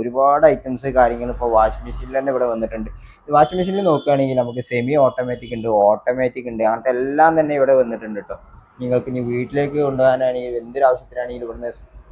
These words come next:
വസ്തുക്കൾ നിങ്ങൾക്ക് വാങ്ങിക്കൊണ്ട് പോകാനായിട്ട് ഈ ചെറിയ സാരെ വസ്തുക്കൾ നോക്കുകയാണെങ്കിൽ അത് അവിടെയുണ്ട്. നമ്മളെ ഗ്യാസ് സ്റ്റൗവിൻ്റെ അങ്ങനത്തെ ഇതുണ്ട്, നമ്മളെ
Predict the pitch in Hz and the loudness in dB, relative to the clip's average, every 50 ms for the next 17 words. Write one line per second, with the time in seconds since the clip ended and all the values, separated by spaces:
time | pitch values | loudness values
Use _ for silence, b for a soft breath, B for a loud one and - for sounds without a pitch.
0 | - - 113 107 - - 110 120 123 123 123 120 117 120 113 123 117 110 107 107 | -6 -4 -4 -4 -4 -6 -6 -4 -4 -4 -2 -2 -4 -2 0 2 2 2 2 2
1 | 107 113 117 110 120 110 107 104 107 104 98 101 104 101 - - 107 107 113 117 | -4 -6 -4 -4 -2 0 0 -2 -2 -6 -8 -10 -14 -14 -12 -10 -6 -4 -4 -4
2 | 117 - 135 127 127 135 139 139 - - - - - _ - 123 127 - - 120 | -2 -2 -4 -2 0 -2 -4 -4 -6 -12 -20 -20 -20 _ -8 -8 -8 -6 -6 -4
3 | 135 135 131 127 123 120 - 135 131 127 127 123 123 117 120 117 113 110 110 120 | -2 0 2 2 0 2 2 0 0 0 0 -2 0 2 4 4 4 4 2 0
4 | 120 113 104 98 104 104 107 107 104 107 - - - - - - - - - - | -2 -2 -2 -2 -4 -2 0 0 0 -2 -2 -8 -14 -16 -16 -16 -16 -14 -14 -14
5 | - - - 110 110 113 120 123 123 - - 131 131 135 135 131 135 139 131 131 | -14 -14 -6 -2 4 4 4 4 4 0 0 2 4 4 4 4 4 4 4 2
6 | 120 127 127 123 120 127 123 117 113 113 117 117 - 117 117 113 113 113 | 0 -2 -6 2 2 2 2 4 2 0 0 0 0 -2 -4 -4 -4 -4